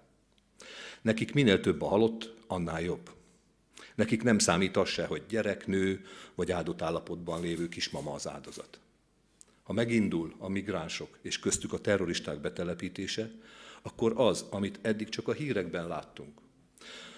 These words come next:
hogy eddig a terrorcselekmények máshol és mással történtek, az sajnos itt velünk is megtörténhet majd. Arra kérünk mindenkit ezért, hogy ne kockáztassunk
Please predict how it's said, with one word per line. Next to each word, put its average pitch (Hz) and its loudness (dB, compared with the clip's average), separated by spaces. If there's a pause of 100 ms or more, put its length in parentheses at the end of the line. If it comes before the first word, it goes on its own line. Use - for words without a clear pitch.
(200)
hogy 104 2
eddig 110 6
a 107 4
terrorcselekmények 104 2
máshol 113 -2 (120)
és - -6
mással 107 -2
történtek, - -6 (340)
az 107 -2
sajnos 98 -2
itt - -8 (260)
velünk 90 -4
is - -8
megtörténhet - -12
majd. - -16 (1000)
Arra 117 6
kérünk 87 4
mindenkit 87 0
ezért, 98 -4 (320)
hogy - -2 (120)
ne 110 2
kockáztassunk - -4